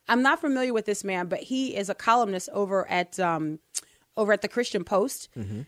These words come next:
Speaker 1: And he has an article out today. You should be able to find this article. And I, I didn't wanna spend time with the whole article. I just really like the,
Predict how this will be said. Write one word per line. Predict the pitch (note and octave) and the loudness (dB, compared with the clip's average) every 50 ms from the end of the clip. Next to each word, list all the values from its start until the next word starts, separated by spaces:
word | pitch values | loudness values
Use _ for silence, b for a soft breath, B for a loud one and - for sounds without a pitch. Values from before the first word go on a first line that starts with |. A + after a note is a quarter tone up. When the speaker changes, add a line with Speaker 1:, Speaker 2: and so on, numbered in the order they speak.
| _ _ - | _ _ -2
Speaker 1:
And | A3+ G#3+ G#3+ G3+ G3+ G3+ - - | 0 2 2 2 2 0 -4 -8
he | - - B3+ C4 C4+ C#4 | -6 -4 -2 -2 0 0
has | A#3 A#3+ A3+ G#3+ G3 | 2 2 2 2 0
an | G3+ G3 | -4 -2
article | - A3+ C4 E4 F4+ - - A3+ F#3 - | 0 2 2 2 2 0 -2 -2 0 0
out | - F3 E3 D#3+ - - - - - - _ _ _ _ _ - | 0 0 0 0 -2 -6 -8 -10 -10 -12 _ _ _ _ _ -12
today. | - - F#3 D#3 - A#3+ C4+ D4 G3+ | -10 -10 -8 -2 0 2 2 4 2
You | D#3 D3 - - - F#3+ | 2 0 -2 -6 -8 -8
should | F3+ - F#3 | -6 -6 -4
be | E3 F#3 | -2 -2
able | F3 E3 F3 | -2 -2 -4
to | E3+ | -4
find | - - F#3 F3+ F3 E3+ | -2 -2 -2 0 -2 -2
this | E3 - | -4 -4
article. | - F3 E3+ E3 E3+ - - E3+ D#3+ D#3+ b b b b b b b | -4 -4 -2 -2 -4 -4 -4 -4 -4 -4 b b b b b b b
And | - G#3 A3 | 0 2 2
I, | D#4+ - | 2 4
I | - A#3 | 4 2
didn't | G#3+ G3+ - D#4 F4+ F4+ E4 | 2 2 0 2 4 4 4
wanna | C#4+ B3+ A#3+ G#3+ - _ _ _ _ | 4 2 2 -2 -4 _ _ _ _
spend | - - - B3 A#3 A3+ A3 | -12 -6 -2 -2 -2 -2 -2
time | - B3 A3 G#3 G#3 G3+ - _ _ - | -2 -2 -2 0 -2 -4 -8 _ _ -12
with | F#3+ G3 G3+ - | -10 -8 -4 -4
the | F#3 F3 | -4 -4
whole | - - B3 B3 B3 B3 - - | 0 4 6 6 6 6 6 4
article. | F#3+ G3 G3+ A3 - B3+ A#3+ - | 4 2 2 2 0 0 0 2
I | G#3 G#3+ | 0 0
just | G3 A#3+ A#3+ - | -2 -4 -6 -4
really | - B3 B3+ A#3 G3+ | -4 -2 0 0 2
like | G3 G3 G3 - | 2 0 0 0
the, | - G3+ | -4 -6